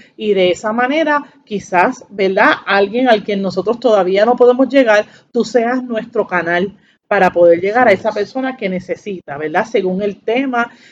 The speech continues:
Speaker 1: muchas veces escuchamos historias de nuestras amistades o de conocidos y no tenemos como algo que ofrecerle, pues aquí tenemos una opción. Así que contamos mucho contigo a la hora de compartir los episodios.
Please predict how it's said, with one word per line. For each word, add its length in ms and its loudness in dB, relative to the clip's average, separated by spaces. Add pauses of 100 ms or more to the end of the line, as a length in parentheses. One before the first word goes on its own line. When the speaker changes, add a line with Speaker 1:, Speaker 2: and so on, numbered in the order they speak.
Speaker 1:
muchas 320 0
veces 360 2
escuchamos 520 -6
historias 480 0
de 100 -4
nuestras 300 -10
amistades 640 -2
o 80 0
de 100 -2
conocidos 720 -4 (300)
y 100 -16
no 160 -4
tenemos 380 -2
como 280 -2
algo 280 2
que 80 -2
ofrecerle, 800 -2
pues 160 -2
aquí 200 -4
tenemos 360 -8
una 180 -10
opción. 380 -8
Así 180 -14
que 260 -2
contamos 480 -4
mucho 440 -6
contigo 580 -6 (220)
a 100 -4
la 120 -2
hora 180 2
de 80 -2
compartir 560 -10
los 160 -12
episodios. 680 -12